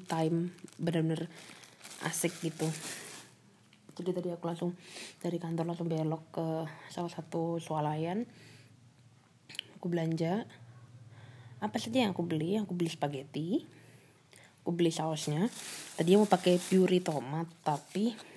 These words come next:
males ngolah terlalu ribet. Jadi aku pakai, langsung pakai beli saus bolognese. Terus aku beli jamur, apa sih ini? Jamur merang.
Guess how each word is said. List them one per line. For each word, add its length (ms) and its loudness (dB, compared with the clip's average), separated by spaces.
males 440 2
ngolah 320 2
terlalu 400 4
ribet. 360 2
Jadi 160 0
aku 160 -4
pakai, 260 -6
langsung 240 2
pakai 320 -2
beli 220 0
saus 320 0
bolognese. 720 -2
Terus 760 -4
aku 240 -2
beli 160 4
jamur, 480 2
apa 160 -2
sih 160 2
ini? 80 0
Jamur 240 8
merang. 480 2